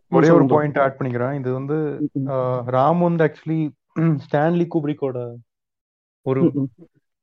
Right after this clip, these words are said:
Speaker 2: ஐஸ் ஒயிட் ஷர்ட் மூவியை வச்சு இன்ஸ்பிரேஷன் எடுத்திருப்பாங்க. அதுல வந்து டாம் க்ரூஸும் நிக்கோல் கிட்மேனுக்கும் நடக்கிற அந்த டைனமிக் தான் அந்த ஃபுல் மூவியோட ஸ்டோரி. இதுல வந்து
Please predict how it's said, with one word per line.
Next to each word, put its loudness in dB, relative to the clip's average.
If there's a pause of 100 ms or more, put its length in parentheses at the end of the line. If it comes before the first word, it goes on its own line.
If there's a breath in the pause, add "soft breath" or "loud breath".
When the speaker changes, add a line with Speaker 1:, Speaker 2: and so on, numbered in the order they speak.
Speaker 2:
ஐஸ் 0
ஒயிட் 2
ஷர்ட் -2
மூவியை -2
வச்சு -6
இன்ஸ்பிரேஷன் 0
எடுத்திருப்பாங்க. -2
அதுல 0
வந்து 0
டாம் 0
க்ரூஸும் 0
நிக்கோல் -2
கிட்மேனுக்கும் -4
நடக்கிற -2
அந்த 0
டைனமிக் 2
தான் 2
அந்த 2
ஃபுல் 2
மூவியோட 0
ஸ்டோரி. 0
இதுல 4
வந்து 0